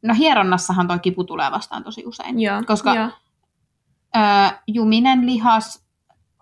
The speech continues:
Speaker 1: se ei oo välttämättä kipu, mut se on tuntemus, mikä siihen tulee, kun sitä hierotaan. Ensinnäkin,
Speaker 2: Niin.
Speaker 1: ö, hierojalle tullaan usein kivun takia.
Speaker 2: Mm.
Speaker 1: Mulla on hartiat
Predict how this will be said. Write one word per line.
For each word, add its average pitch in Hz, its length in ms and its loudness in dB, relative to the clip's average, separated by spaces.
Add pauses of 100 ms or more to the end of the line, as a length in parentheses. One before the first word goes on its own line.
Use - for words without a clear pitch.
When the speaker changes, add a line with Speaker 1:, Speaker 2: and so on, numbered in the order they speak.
(180)
Speaker 1:
se 233 160 -2
ei 226 120 4
oo 226 60 -2
välttämättä 233 480 0
kipu, 233 440 -2
mut 226 180 0
se 269 80 -2
on 254 100 0
tuntemus, 175 500 -4
mikä 190 180 -8
siihen 190 200 -4
tulee, 180 200 -6
kun 185 60 -16
sitä 196 180 -16
hierotaan. 185 400 -8
Ensinnäkin, 233 420 2
Speaker 2:
Niin. - 100 -18 (680)
Speaker 1:
ö, 196 60 2
hierojalle 202 440 2
tullaan 185 480 0
usein 180 300 -4
kivun 165 300 -10
takia. - 380 -10 (340)
Speaker 2:
Mm. 233 220 0
Speaker 1:
Mulla 208 180 2
on 196 80 0
hartiat 180 440 -2